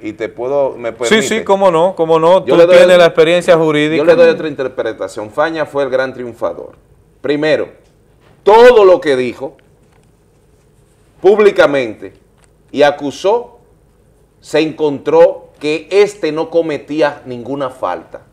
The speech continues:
Speaker 1: Eso es lo que vamos a, a analizar. Ni una falta se le pudo probar en la comunicación que este realizara, denunciando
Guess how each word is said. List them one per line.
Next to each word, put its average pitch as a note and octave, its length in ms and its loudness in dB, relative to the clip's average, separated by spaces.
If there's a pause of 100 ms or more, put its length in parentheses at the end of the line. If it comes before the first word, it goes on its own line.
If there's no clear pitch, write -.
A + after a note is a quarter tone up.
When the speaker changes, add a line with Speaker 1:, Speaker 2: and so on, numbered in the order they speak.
Speaker 1:
Eso - 220 -14
es A#2 60 -10
lo D3+ 220 -8
que B2+ 120 -8
vamos C3 400 -4
a, G#2 120 -8 (100)
a G2 340 -10
analizar. F#2 560 -14 (760)
Ni E3+ 140 -2
una A3 260 2
falta F#3 440 2
se C#3 140 -6
le C3 100 -4
pudo D3+ 300 -6
probar C3+ 500 -2 (480)
en D#3 320 -4
la D3 160 0
comunicación D3 800 -6
que E3 160 -2
este E3 220 -4
realizara, D3 760 -4 (380)
denunciando E3 960 -2